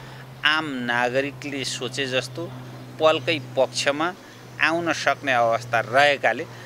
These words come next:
धैर्यताका साथ त्यो समयसम्म रहन र धैर्यताको बाँड नतोडौँ।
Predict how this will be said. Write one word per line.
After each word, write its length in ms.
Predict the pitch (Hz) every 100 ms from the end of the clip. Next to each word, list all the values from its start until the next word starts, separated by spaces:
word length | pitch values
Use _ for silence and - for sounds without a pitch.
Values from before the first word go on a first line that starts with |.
| - - -
धैर्यताका 680 | 127 156 180 - 226 208
साथ 320 | 170 - 190 185
त्यो 440 | - - - 151
समयसम्म 880 | - 131 127 123 120 113 120 110 107
रहन 500 | 107 120 120 143 208 - - -
र 100 | 151
धैर्यताको 760 | 139 - 107 123 175 180 - 147
बाँड 360 | 113 131 131
नतोडौँ। 680 | 120 110 113 113 131 123 147